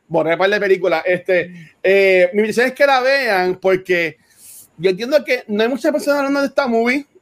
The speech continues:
y, y por lo que vi, puedo entender por qué a Gabriel no le gustó,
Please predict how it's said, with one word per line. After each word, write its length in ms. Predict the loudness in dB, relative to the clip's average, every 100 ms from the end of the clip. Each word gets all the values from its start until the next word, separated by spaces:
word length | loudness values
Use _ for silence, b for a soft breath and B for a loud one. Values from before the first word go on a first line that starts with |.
| _ _
y, 680 | 0 2 2 2 2 4 2 2
y 60 | 0
por 160 | 2
lo 100 | 2
que 140 | 2 0
vi, 180 | 0 0
puedo 220 | 2 2
entender 300 | 2 2 2
por 100 | 4
qué 60 | 4
a 40 |
Gabriel 220 | 4 2
no 60 | 2
le 80 | 2
gustó, 540 | 2 2 4 4 0